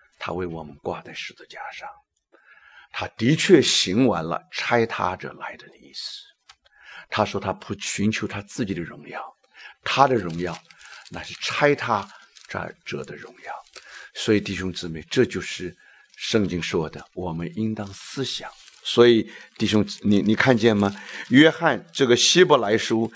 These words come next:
第一章、第二章就给我们看神借着儿子来说话，到了第三章说，“同蒙天召的圣洁弟兄啊，你们应当思想我们所认为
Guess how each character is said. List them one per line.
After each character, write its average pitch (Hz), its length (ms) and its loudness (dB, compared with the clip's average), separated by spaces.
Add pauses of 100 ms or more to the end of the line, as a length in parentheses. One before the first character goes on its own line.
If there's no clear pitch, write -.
(320)
第 180 240 6
一 208 60 6
章、 190 300 6
第 208 160 4
二 190 180 8
章 123 240 -2
就 120 140 -4
给 120 100 -2
我 107 180 0
们 95 120 -10
看 98 200 -8
神 95 240 -8
借 98 520 0
着 107 140 4
儿 113 280 8
子 151 140 -4
来 101 120 2
说 110 200 0
话， 104 240 2
到 107 160 6
了 95 100 -4
第 107 160 -2
三 151 260 6
章 139 160 0 (160)
说 - 180 2
，“同 135 280 4
蒙 127 340 4
天 135 300 4
召 123 180 8
的 117 80 2
圣 139 360 6
洁 98 160 2
弟 87 200 -6
兄 78 240 -10
啊， 80 140 -16 (840)
你 101 200 6
们 95 240 4
应 110 240 4
当 95 260 0
思 - 380 -8
想 - 240 -6 (720)
我 98 220 2
们 95 140 0
所 92 200 -2
认 92 320 0
为 85 100 -6